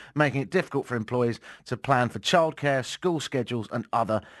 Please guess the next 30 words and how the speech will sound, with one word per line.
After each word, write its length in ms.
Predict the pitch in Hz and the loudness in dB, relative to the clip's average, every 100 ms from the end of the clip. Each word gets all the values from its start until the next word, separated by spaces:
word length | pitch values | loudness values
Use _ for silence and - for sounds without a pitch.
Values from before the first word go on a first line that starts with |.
| - | -10
employment. 720 | - 107 - - 180 98 87 | -2 -2 0 2 4 2 -4
So, 360 | - 214 117 82 | 0 2 2 -2
start 480 | - - 190 185 - | -10 -2 2 2 0
treating 460 | - 151 123 139 123 | -4 -4 -2 -2 -4
your 320 | 131 131 120 - | 0 2 0 -4
staff 540 | - - 107 101 - - | -10 -4 0 0 -2 -10
fairly. 500 | - - 131 87 71 - - - - - - _ _ _ _ | -6 0 2 2 -4 -18 -20 -20 -20 -20 -20 _ _ _ _
Do 120 | 196 | 2
all 120 | 269 | 4
this, 440 | 180 101 151 - - _ - | 2 -2 -4 -6 -14 _ -12
and 100 | 123 | -8
you 60 | |
can 140 | 120 127 | -4 -2
have 100 | 127 | -2
a 60 | |
picture 540 | 123 - 196 - - 175 | -6 -8 -6 -2 2 4
of 100 | 127 | 4
a 40 | |
naked 540 | 127 151 175 - 180 | 4 4 2 2 -2
Satan 640 | - - - - 160 - 92 | -2 -2 0 2 0 -2 -4
on 140 | 82 | -6
your 80 | 82 | -8
cup 280 | - 101 - | -6 -4 -4
for 140 | - | -4
all 140 | 90 85 | -2 -2
I 100 | 85 | -2
care. 300 | - 131 139 - - - - - - _ _ _ - - - - | 2 2 0 -10 -20 -20 -20 -20 -20 _ _ _ -20 -18 -18 -16
And 100 | - | -2
you 60 | 143 | 0
could 160 | 147 | 0